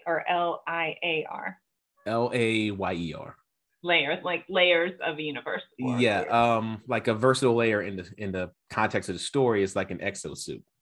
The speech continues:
Speaker 2: Like, it's, uh, it's a suit that, like,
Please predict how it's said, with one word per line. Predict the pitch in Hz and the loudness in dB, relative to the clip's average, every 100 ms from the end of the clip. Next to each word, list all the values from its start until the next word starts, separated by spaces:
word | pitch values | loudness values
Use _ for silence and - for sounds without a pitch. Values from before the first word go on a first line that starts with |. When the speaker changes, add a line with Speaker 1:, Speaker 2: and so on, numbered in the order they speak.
| - | -16
Speaker 2:
Like, | 85 78 - | -12 -12 -10
it's, | 78 - - - _ - _ _ _ _ _ _ - | -12 -12 -14 -16 _ -20 _ _ _ _ _ _ -2
uh, | 98 | 0
it's | 95 | 0
a | 95 | -2
suit | - 135 131 | 0 2 4
that, | 110 - | 2 0
like, | 95 | -6